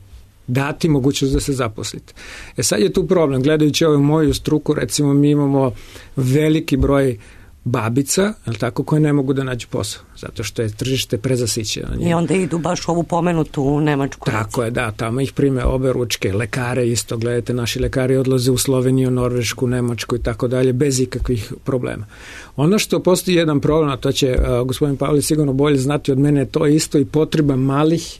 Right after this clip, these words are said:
Speaker 1: i velikih sredina. Znači, mi u velikim sredinama, jel tako, imamo veću potrebu za visokoškolovanim ljudima, a u manjim za srednjoškolcima.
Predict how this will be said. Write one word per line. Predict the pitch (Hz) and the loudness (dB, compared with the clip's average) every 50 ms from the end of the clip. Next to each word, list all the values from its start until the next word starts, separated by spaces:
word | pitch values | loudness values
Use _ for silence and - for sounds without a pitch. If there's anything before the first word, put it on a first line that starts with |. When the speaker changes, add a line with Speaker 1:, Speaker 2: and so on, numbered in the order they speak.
| - - | -6 0
Speaker 1:
i | 160 156 | 0 2
velikih | 143 156 151 143 139 139 - 135 - | 2 4 2 2 2 0 0 0 -2
sredina. | - - 143 131 117 110 95 - - - - - - - | 0 0 0 0 0 0 -2 -4 -8 -16 -20 -20 -14 -12
Znači, | - 95 - - 127 | -10 -6 -4 -2 2
mi | 143 165 | 4 4
u | 160 | 4
velikim | 135 135 143 139 147 147 - 180 165 | 4 2 2 2 2 2 2 0 0
sredinama, | - 147 143 143 156 156 147 | 0 0 2 2 2 2 0
jel | 139 | 0
tako, | 120 - 143 - - 151 | 0 0 0 0 2 0
imamo | 147 143 | 2 2
veću | 127 139 131 - 147 | 2 0 0 0 -2
potrebu | - - 120 107 - - 139 143 147 147 | -4 -4 -6 -6 -4 -2 0 2 2 4
za | 139 135 143 139 139 139 135 139 - - - | 2 2 2 2 0 0 -2 -4 -10 -10 -4
visokoškolovanim | 131 147 139 - - - - 110 - - - 113 110 110 107 98 95 101 101 104 | -2 -2 -2 -2 -4 -8 -10 -12 -8 -6 -4 -4 -4 -4 -4 -6 -6 -6 -4 -2
ljudima, | 107 123 139 147 156 165 156 - 123 | -2 0 0 2 2 2 0 -2 -2
a | 135 139 143 | -2 -2 0
u | 135 | 0
manjim | 131 127 123 120 120 127 139 147 151 151 - - | 2 2 0 0 2 2 2 2 2 0 0 -2
za | 131 143 135 | -2 -2 0
srednjoškolcima. | - 135 131 123 127 117 - - - - - - - - | 0 -2 -2 -2 -4 -6 -6 -8 -8 -10 -10 -12 -14 -14